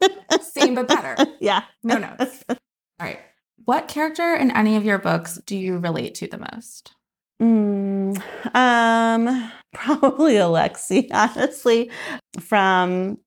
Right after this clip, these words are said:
Speaker 1: from this book. Julie also makes me laugh a lot. Um, I think I put a lot of my, like, silliness kind of into her but yeah,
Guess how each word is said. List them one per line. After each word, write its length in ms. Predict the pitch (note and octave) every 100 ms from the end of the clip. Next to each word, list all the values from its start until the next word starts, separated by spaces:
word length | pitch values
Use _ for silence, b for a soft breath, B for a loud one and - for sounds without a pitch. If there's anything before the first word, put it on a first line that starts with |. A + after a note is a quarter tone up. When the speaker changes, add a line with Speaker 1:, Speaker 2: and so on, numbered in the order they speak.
| _ -
Speaker 1:
from 260 | A3+ G#3 G3
this 260 | F#3 F#3
book. 320 | G#3+ F#3 F3 - -
Julie 380 | G#3 A3 B3 B3+
also 320 | F#3+ G3 A3
makes 280 | F#3+ F3+ -
me 140 | F#3
laugh 500 | F3 E3+ D#3+ F3+ - -
a 80 | F3+
lot. 520 | E3+ - - - -
Um, 420 | - F3+ - - F3
I 60 |
think 160 | F#3+ F#3
I 80 | F3+
put 160 | F#3+
a 60 | F3
lot 200 | E3+ E3
of 200 | F3 -
my, 240 | F3+ E2
like, 360 | - F3+ F3 - -
silliness 540 | F#3+ - F#3+ F3+ F3 F3+
kind 160 | F#3
of 100 | F3+
into 260 | E3+ F3+ F#3
her 400 | F#3 E3 D#3+ F3 b b b b -
but 200 | G#3 B3+
yeah, 320 | G3 D#3 D#3+